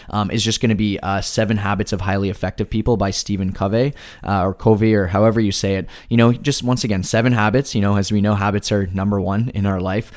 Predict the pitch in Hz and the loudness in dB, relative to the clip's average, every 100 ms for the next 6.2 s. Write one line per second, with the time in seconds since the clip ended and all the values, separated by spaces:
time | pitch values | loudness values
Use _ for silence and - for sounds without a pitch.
0 | - - - 107 104 131 139 180 233 190 | -20 -10 0 2 2 0 0 2 2 4
1 | 170 170 165 110 127 - 120 117 107 101 | 4 6 4 4 0 0 0 2 2 0
2 | 107 - 131 107 - 92 110 95 - 104 | 0 0 2 0 -2 -6 -4 -4 0 2
3 | 110 - 95 - 110 117 110 107 135 180 | 2 0 -2 -2 2 2 2 0 -2 0
4 | 165 - - 92 110 - 117 104 95 90 | -2 -2 -4 -2 -2 -2 -2 0 0 0
5 | 98 104 110 107 101 98 - 90 95 104 | 0 0 -2 0 0 0 -2 -4 -2 -2
6 | 104 95 | -2 -4